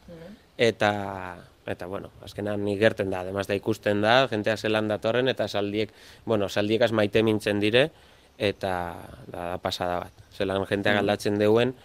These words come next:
Speaker 2: eh, hasten danetik etorten, urte batzutara, eta zaldiekaz egiten deurin harremana jada bizi osorako. Osea.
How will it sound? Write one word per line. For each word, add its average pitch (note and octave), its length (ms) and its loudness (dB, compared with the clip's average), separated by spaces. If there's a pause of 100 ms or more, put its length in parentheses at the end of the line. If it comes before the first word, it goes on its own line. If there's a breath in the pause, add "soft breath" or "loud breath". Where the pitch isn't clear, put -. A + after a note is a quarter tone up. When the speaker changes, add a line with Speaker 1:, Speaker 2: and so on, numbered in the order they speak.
(400 soft breath)
Speaker 2:
eh, G#2 160 2
hasten A2 300 2
danetik A2+ 400 4
etorten, C#3 720 6
urte A#2 260 0
batzutara, C3+ 840 2
eta G2 640 -2 (220)
zaldiekaz A2+ 460 2
egiten B2 240 0
deurin B2 240 4
harremana B2 460 2
jada A#2 180 2
bizi A#2 220 -2
osorako. F2+ 440 -6 (120)
Osea. - 160 -20